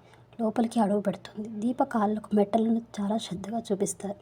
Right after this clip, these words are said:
ఈ దృశ్యం ద్వారా మరోసారి కార్తీక్ పెళ్లి చేసుకోబోయేది,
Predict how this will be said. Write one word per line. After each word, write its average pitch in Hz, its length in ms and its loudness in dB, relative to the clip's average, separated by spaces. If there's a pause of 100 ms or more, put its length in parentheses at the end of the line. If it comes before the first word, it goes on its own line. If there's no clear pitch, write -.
(520)
ఈ 269 60 0
దృశ్యం 240 480 2
ద్వారా 226 280 6
మరోసారి 214 560 0
కార్తీక్ 208 540 -4
పెళ్లి 214 200 2 (120)
చేసుకోబోయేది, 208 840 2